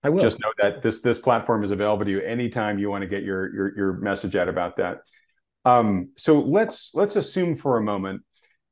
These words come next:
Speaker 2: that it plays out the way you think it's most likely to play out. Okay. So let's say we're going into, you know, end of the year, beginning of twenty twenty-four,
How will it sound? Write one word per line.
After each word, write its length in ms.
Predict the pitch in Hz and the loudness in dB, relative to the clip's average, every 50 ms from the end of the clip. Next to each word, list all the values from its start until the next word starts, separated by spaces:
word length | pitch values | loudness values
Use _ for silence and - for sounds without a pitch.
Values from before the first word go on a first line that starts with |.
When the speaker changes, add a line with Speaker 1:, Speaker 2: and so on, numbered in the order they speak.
| _ _ - | _ _ -4
Speaker 2:
that 260 | 101 107 117 117 117 | 0 2 2 2 2
it 140 | 117 113 117 | 0 -2 -4
plays 300 | - - 156 156 151 - | 0 4 4 6 6 6
out 240 | 143 131 127 - - | 4 2 2 0 0
the 80 | 120 104 | -2 -2
way 240 | 107 120 131 131 | 0 0 0 0
you 140 | 135 127 123 | 0 0 -2
think 320 | - - - 127 113 - 110 | -4 -6 -6 -6 -4 -4 -6
it's 160 | 95 - - | -6 -4 -2
most 200 | 110 104 101 - | -2 -2 -2 -2
likely 280 | 107 98 98 - 98 | -2 -2 -2 -4 -8
to 60 | 90 85 | -8 -8
play 260 | - - 95 87 85 | -6 -4 -4 -2 -2
out. 220 | 76 78 - - _ _ _ _ _ _ _ _ _ _ _ 107 | -4 -6 -8 -10 _ _ _ _ _ _ _ _ _ _ _ -2
Okay. 260 | - - 110 127 135 - - - _ _ _ _ - | 0 0 0 0 -2 -8 -14 -20 _ _ _ _ 2
So 340 | - 135 120 120 117 113 | 6 6 8 8 8 6
let's 260 | 135 110 127 127 127 - | 4 4 2 2 2 2
say 200 | 156 143 135 131 | 6 6 6 6
we're 260 | 123 120 120 113 104 | 6 6 4 4 4
going 400 | 117 123 127 127 123 120 127 - | 2 4 4 4 2 2 0 0
into, 1000 | 123 123 131 127 - 131 120 117 113 117 113 113 113 110 110 110 110 110 - - | -2 -2 -2 0 0 2 2 4 2 2 2 2 0 0 0 -2 -2 -4 -6 -6
you 100 | 113 113 | -6 -6
know, 300 | 101 95 92 92 87 80 _ _ _ _ _ _ - | -4 -4 -4 -6 -6 -8 _ _ _ _ _ _ -2
end 160 | 120 120 123 | 0 0 2
of 80 | 120 107 | 2 2
the 80 | 110 | 2
year, 240 | 107 107 104 104 104 | 2 4 4 4 4
beginning 340 | 92 101 95 110 107 110 107 | 2 2 -2 -2 -2 0 -2
of 60 | 101 | -4
twenty 240 | - - 117 104 101 | -4 -4 -4 -4 -2
twenty-four, 720 | - - 107 98 92 - - 104 92 92 92 87 85 | -2 -2 -4 -4 -4 -2 0 0 2 2 0 -2 -4